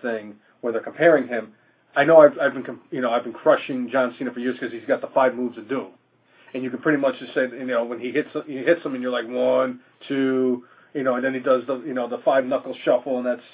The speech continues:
three, and then the attitude adjustment is four, and the, and the, uh, what's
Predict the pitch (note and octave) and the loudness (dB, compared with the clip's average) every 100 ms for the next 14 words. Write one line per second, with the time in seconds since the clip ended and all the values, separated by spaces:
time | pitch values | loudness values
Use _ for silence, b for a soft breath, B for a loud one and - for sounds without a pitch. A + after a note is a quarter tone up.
0 | _ C3 C3+ B2+ B2 B2 B2 B2 B2+ B2+ | _ -2 0 0 0 -2 -6 -4 0 0
1 | B2+ - C3 A#2 C3 B2 C3 B2+ B2 B2+ | 0 -6 -12 -8 -8 -8 -10 -12 -8 -2
2 | B2+ B2+ B2+ B2 B2 b b b _ B2+ | 0 2 0 -2 -4 b b b _ -10
3 | A#2+ B2 B2 A#2+ A#2 A#2 A2+ _ _ _ | -6 -4 0 2 2 0 -4 _ _ _
4 | _ _ - C#3 | _ _ -12 -10